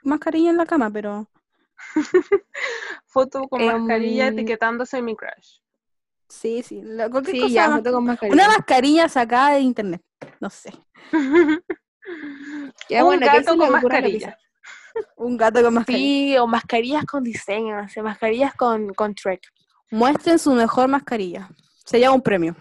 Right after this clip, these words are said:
Speaker 1: Ah, podríamos hacer eso.
Speaker 2: <laughs> ¿Y con qué premiaríamos? <laughs>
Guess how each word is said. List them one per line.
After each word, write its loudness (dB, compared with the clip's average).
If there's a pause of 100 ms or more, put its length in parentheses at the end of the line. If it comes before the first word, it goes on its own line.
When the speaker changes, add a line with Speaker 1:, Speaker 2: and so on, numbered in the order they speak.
(240)
Speaker 1:
Ah, 6
podríamos 4
hacer 2
eso. 0 (100)
Speaker 2:
<laughs> -4
¿Y -2
con 0
qué -4
premiaríamos? 2
<laughs> -6